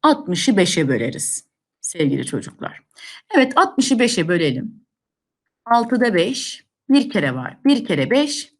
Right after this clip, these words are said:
beş. Altıdan beş çıktı. Bir kalır ve sıfır. Birin yanına geldi.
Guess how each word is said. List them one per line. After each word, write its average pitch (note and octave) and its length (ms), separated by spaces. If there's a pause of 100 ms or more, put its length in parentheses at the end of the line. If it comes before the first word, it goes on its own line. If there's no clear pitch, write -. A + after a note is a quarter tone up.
(460)
beş. - 380 (580)
Altıdan C#4 500
beş D4 200
çıktı. - 460 (280)
Bir C4 220
kalır D4+ 440 (260)
ve C4 80
sıfır. E3+ 560
Birin A3+ 220
yanına G#3 340
geldi. B3 580